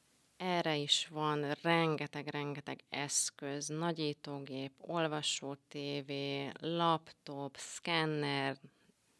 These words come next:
tehát annyira széles körű a paletta, hogy, hogy ezt már nem, nem is tudom, hogy lehet-e fokozni.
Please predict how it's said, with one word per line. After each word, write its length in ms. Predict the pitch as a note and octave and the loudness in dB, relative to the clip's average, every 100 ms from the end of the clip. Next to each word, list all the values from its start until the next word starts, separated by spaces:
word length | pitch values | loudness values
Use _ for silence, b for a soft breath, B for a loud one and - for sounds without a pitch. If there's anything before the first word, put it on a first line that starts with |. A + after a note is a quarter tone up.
| _ _ - - _ - | _ _ -20 -20 _ -14
tehát 220 | C#3 - - | -14 -14 -4
annyira 380 | D#3+ D#3+ D#3 | 0 2 2
széles 440 | D3+ - D3+ D3+ - | 0 0 0 0 -2
körű 180 | D3+ D3 | -2 0
a 100 | D3 | -2
paletta, 600 | - D3 D3 - - C#3+ | 0 2 2 0 -4 -4
hogy, 460 | C#3+ C#3+ C3+ - - - | -2 -2 -2 -8 -10 -10
hogy 200 | C#3+ - - | -10 -10 -14
ezt 160 | - | -10
már 220 | D3 C#3 C#3+ - _ _ _ _ | -2 -2 -2 -10 _ _ _ _
nem, 220 | D#3 D#3+ | -2 0
nem 160 | D#3 D#3+ | 2 2
is 120 | - | 2
tudom, 260 | D#3+ D#3 | 0 -2
hogy 140 | D3 D3+ | 0 0
lehet-e 460 | D3 D3 C#3+ - | 4 4 4 2
fokozni. 880 | C#3 - C#3 - C3 B2 - B2+ C#3 | -2 -2 -2 -2 -4 -2 -4 -2 -2